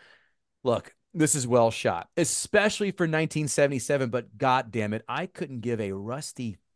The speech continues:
fuck about the plot, characters, nothing. I understand why it's a huge phenomenon. This does not hold up. I saw it younger. I go, "I don't get it.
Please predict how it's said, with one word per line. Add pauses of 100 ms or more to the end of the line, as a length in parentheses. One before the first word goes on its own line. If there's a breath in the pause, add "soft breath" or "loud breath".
(180)
fuck
about
the
plot, (880)
characters, (640)
nothing. (920)
I
understand
why
it's
a
huge
phenomenon. (1200)
This
does
not
hold
up. (200)
I
saw
it
younger.
I
go, (100)
"I
don't
get
it.